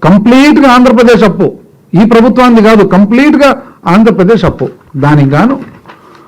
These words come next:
దానికి గాను ముప్పై ఒకటి మార్చి రెండు వేల పంతొమ్మిదికి రెండు లక్షల అరవై నాలుగు వేల నాలుగు వందల యాభై ఒక్క కోటి. అంటే ఈ ప్రభుత్వం ఏర్పాటయ్యే సమయానికి రెండు నెలల ముందు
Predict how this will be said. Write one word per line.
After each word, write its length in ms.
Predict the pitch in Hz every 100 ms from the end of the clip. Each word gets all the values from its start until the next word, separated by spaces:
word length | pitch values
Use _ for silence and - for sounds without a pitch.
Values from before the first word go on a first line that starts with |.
| _ _ -
దానికి 280 | 180 220 185
గాను 420 | 165 156 294 - - - _ _ _ _ _ _ 151
ముప్పై 400 | 170 208 285 294
ఒకటి 220 | 277 -
మార్చి 460 | 226 220 262 - 226
రెండు 180 | 220
వేల 180 | 226 240
పంతొమ్మిదికి 920 | 233 190 196 233 208 165 165 254 370 -
రెండు 260 | 135 180 269
లక్షల 360 | 262 - 214 262 262 -
అరవై 260 | 185 262
నాలుగు 280 | 262 240 214
వేల 180 | 208 262
నాలుగు 400 | 214 190 247 233
వందల 220 | 202 226 254
యాభై 260 | 180 170 170
ఒక్క 160 | 147 143
కోటి. 380 | 131 170 170 - - _ _ _ _ -
అంటే 320 | 165 233 302
ఈ 160 | 202 220
ప్రభుత్వం 680 | 196 185 233 240 247 233 214
ఏర్పాటయ్యే 760 | 185 185 208 202 196 185 185 180
సమయానికి 760 | 131 151 202 214 214 311 339 - _ _ _ _ _ _ _ _ _ _ _ -
రెండు 280 | 147 247 262
నెలల 260 | 226 254
ముందు 560 | 277 202 247 202 -